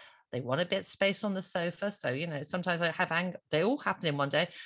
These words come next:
"Oh, there you are, anger. Sit on the sofa next to shame and guilt," because, and have a chat with yourselves, because I'm here and I'm owning this and I'm going to be this energy today. But I accept you. I let you in. And then they'll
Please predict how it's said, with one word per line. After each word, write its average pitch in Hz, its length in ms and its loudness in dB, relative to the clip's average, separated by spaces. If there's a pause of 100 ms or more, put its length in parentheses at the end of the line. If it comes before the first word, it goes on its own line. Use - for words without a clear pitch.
(200)
"Oh, 320 160 4
there 233 100 6
you 175 140 6
are, 156 120 4
anger. 160 220 2
Sit - 180 -4
on 190 80 0
the 196 60 0
sofa 160 400 4
next 165 220 -2
to 160 80 -4
shame 147 320 2
and 139 100 -2
guilt," 135 280 2
because, 156 400 -2
and 160 120 -2
have 214 160 0
a - 40 -18
chat - 280 -4
with 127 80 -20
yourselves, 139 580 -4 (560)
because 175 260 0
I'm 190 220 6
here 160 500 0
and 151 120 0
I'm 151 220 2
owning 143 260 2
this 131 240 -2
and 143 80 -2
I'm 147 140 0
going 139 180 2
to - 140 -10
be 135 200 -4
this 139 200 -6
energy 123 340 -2
today. 123 400 -2 (260)
But 170 120 4
I 180 120 6
accept - 540 -2
you. 107 140 -10 (680)
I 143 120 2
let 147 240 2
you 135 140 -2
in. 120 240 -4 (920)
And 254 80 0
then 403 100 2
they'll 427 180 6